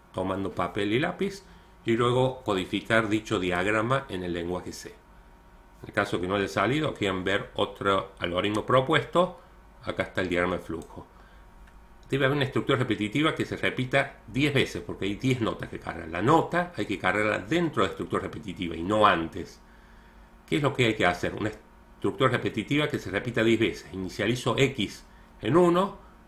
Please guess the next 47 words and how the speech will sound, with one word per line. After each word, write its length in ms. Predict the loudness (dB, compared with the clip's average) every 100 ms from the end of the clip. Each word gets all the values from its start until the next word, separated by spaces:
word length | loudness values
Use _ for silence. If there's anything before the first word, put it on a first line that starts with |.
| -6
mientras 300 | -4 -2 -2
X 220 | -2 -2
sea 120 | 0
menor 240 | 2 2 2
o 40 |
igual 180 | 2 2
a 60 | 2
diez, 420 | 0 -4 -8 -18 -20 -20 -20 -2
todas 160 | 0
las 100 | 2
veces 380 | 2 2 0 2
a 60 | 2
X 240 | 4 2
la 80 | 2
voy 100 | 0
incrementando 580 | 0 0 0 0 0 0
en 60 |
uno. 300 | 0 -2 -6 -12 -20 -18 -8
Ese 240 | -6 0
es 60 | 2
el 60 |
bloque 360 | 4 4 4 0
que 140 | 0
me 80 | 0
importa 480 | 0 0 0 2 0
para 120 | 0
que 80 | 0
se 120 | -4
repita 360 | -4 -4 -2 -2
diez 220 | 0 -2
veces. 320 | -4 -6 -14 -2
¿Qué 100 | 0
tengo 220 | 4 4
que 60 | 4
hacer 260 | 4 4
dentro 380 | 4 2 4 4
de 60 | 4
ese 120 | 4
bloque 440 | 2 2 0 -4 -6 -2
que 80 |
debe 240 | 0 2 0
repetirse 580 | -2 -6 -4 -4 -2 0
diez 200 | 2 0
veces? 340 | -2 -2 -6 -12 -20 -20 -12
Cargar 300 | -6 0 2
una 140 | 4 6
nota 460 | 4 2 0 -2